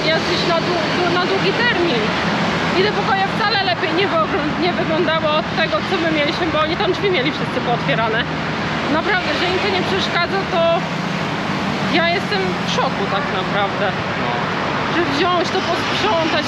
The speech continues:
Speaker 1: jakoś, nawet nie, że remont, ale posprzątać. To już by było lepiej. Idziemy właśnie na wylotówkę i chyba udało nam się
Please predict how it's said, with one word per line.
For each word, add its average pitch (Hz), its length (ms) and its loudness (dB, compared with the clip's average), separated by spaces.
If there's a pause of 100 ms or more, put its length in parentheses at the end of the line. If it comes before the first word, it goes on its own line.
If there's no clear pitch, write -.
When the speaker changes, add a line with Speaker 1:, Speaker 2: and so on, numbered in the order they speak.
Speaker 1:
jakoś, 330 220 -2 (480)
nawet 415 240 0 (100)
nie, 480 100 2 (120)
że 440 80 0 (160)
remont, 381 400 0
ale 427 100 -2
posprzątać. 277 920 0 (800)
To 440 80 2
już 466 100 2
by 440 140 2 (120)
było 277 180 2
lepiej. 240 460 2 (1300)
Idziemy 302 300 4
właśnie 302 400 0
na 294 100 2
wylotówkę 311 680 0
i 311 60 2
chyba 294 240 0
udało 349 400 2
nam 330 180 0
się 349 160 0